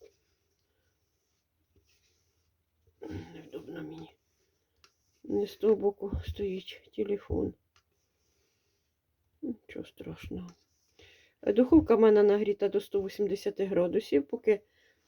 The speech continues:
тут набухало воно все. Духовка нагрілася. І щас я відправляю десь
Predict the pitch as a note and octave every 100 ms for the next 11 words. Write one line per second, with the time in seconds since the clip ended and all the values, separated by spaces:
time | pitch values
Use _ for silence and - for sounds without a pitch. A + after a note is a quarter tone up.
0 | _ - - - G3 F#3+ G3 F#3 - G#3+
1 | G#3+ A#3+ B3 C4 C#4 C#4+ D4 - - D4+
2 | D4+ - - - - _ _ - - -
3 | F#3+ - G3+ - G#3 G3+ F#3 F3+ F3+ F#3+
4 | A3 - C#4 C#4 - - - C#4 - G#3+
5 | G#3 - G3 G3+ A#3+ C4 B3+ A#3+ F#3+ G3+